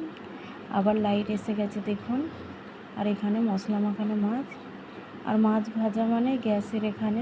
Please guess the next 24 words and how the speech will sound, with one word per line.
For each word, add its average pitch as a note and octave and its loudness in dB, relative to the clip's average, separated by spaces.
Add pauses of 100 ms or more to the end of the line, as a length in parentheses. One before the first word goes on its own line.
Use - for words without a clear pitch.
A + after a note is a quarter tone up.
তেল G#3 2 (120)
পড়বেই G3 0 (320)
দেখুন। A3 -2 (800)
তো - -4 (120)
মাছগুলো G#3 2
এক G#3 -2
পিঠ G#3+ 0 (100)
ভাজা G#3 4
হয়ে A3 2
গেছে, A3+ -2 (120)
আমি G3+ 4 (140)
উল্টে G3 0
দিচ্ছিলাম। A#3+ 0 (1200)
তো - -6 (100)
এভাবে G#3+ 2
উল্টে A3 2
পাল্টে A3+ 0 (100)
মাছগুলো G#3 0 (120)
লাল F#3+ 4
লাল G#3 0
করে G#3+ -2
আমি A3+ 2
ভেজে G3 0
নেব G#3+ -4